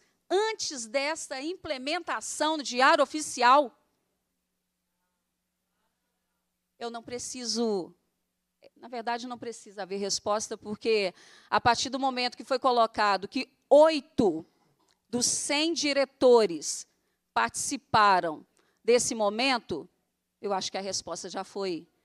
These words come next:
já foi apresentada a nós, não é mesmo? E pra finalizar, pra finalizar,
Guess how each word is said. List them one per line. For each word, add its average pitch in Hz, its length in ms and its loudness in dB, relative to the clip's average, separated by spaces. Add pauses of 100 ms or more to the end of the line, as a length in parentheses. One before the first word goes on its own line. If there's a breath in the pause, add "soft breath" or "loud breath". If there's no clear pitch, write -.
(160)
já 196 120 -4
foi 202 140 -6
apresentada 190 680 -6
a 190 40 -4
nós, - 500 -10 (340)
não 180 80 0
é 175 40 2
mesmo? 214 520 2 (720)
E 262 80 -4
pra 320 220 2
finalizar, 262 800 -2 (4000)
pra 269 160 2
finalizar, 247 800 0